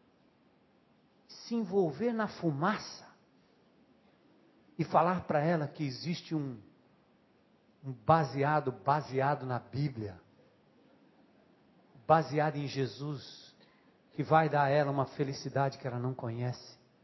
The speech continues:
Você não foi capaz de acolher aquela pessoa. E você denuncia pra mim, como se fosse um monstro, queria colocar a perder toda a comunidade."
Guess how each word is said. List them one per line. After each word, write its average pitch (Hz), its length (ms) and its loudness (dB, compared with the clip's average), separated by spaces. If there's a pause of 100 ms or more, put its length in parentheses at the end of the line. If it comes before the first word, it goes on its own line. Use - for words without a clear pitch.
(520)
Você - 140 -4
não 269 100 6
foi 302 200 0
capaz 233 580 0
de 214 60 -4
acolher 185 500 0
aquela 202 300 -4
pessoa. 190 600 -8 (920)
E 208 60 -8
você 233 300 -2
denuncia 254 1040 -2
pra 196 220 -6
mim, 220 360 -10 (440)
como 277 160 2
se - 140 -8
fosse - 360 -2
um 269 60 0
monstro, 247 720 6 (420)
queria 262 280 8
colocar 269 540 8
a 277 80 4
perder 254 840 6
toda 320 300 10
a 269 100 4
comunidade." 262 1040 6